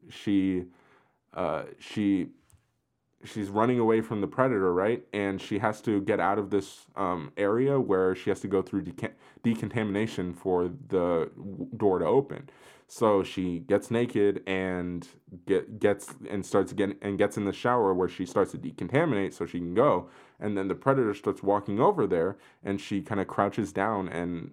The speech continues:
like, just, she's butt naked. She just l-, is kind of curled up in the fetal position. The predator looks at her and then just walks by. And you're thinking, "Interesting, why did it walk by?"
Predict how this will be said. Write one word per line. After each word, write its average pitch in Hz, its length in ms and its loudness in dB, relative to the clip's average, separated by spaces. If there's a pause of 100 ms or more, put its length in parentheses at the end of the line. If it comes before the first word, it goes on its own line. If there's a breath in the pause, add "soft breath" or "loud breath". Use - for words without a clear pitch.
(120)
like, 73 260 -4 (160)
just, - 340 -8 (240)
she's 90 180 -6
butt 107 300 0
naked. 113 400 0
She 95 120 -8
just - 400 -8
l-, 95 200 -4 (220)
is 95 200 -4
kind 98 220 0
of 87 160 -2
curled 104 240 2
up 101 120 2
in 98 60 -4
the 92 80 0
fetal 156 240 2
position. 92 560 -4 (280 soft breath)
The - 100 2
predator 117 440 2
looks 131 360 2
at 92 60 2
her 95 280 0 (400 soft breath)
and 110 160 0
then 117 140 2
just 107 180 0
walks 113 380 2
by. - 360 -2 (220 soft breath)
And 113 80 -2
you're 110 120 2
thinking, 110 480 -4 (100)
"Interesting, 101 680 -4
why 87 340 0
did 117 160 2
it 147 120 2
walk 147 400 -2
by?" 214 360 0